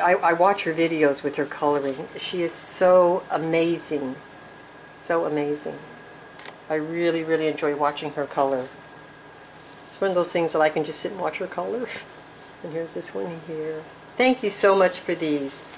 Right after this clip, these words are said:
Thank you. And, oh, she left some for me. Mine one looked nothing like, like hers. <laughs>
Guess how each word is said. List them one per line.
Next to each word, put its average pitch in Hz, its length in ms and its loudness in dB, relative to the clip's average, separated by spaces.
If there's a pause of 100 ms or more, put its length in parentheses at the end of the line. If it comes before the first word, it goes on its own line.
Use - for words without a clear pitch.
(440)
Thank 165 280 -4
you. 156 140 -4
And, 160 160 0
oh, 202 160 2
she - 160 -4
left 156 200 0
some 160 140 0
for 156 140 -4
me. 156 240 2 (420)
Mine 175 360 6
one 190 180 6
looked 185 260 4
nothing 175 500 2
like, 143 280 6 (320)
like 143 220 4
hers. 143 420 2
<laughs> - 60 -4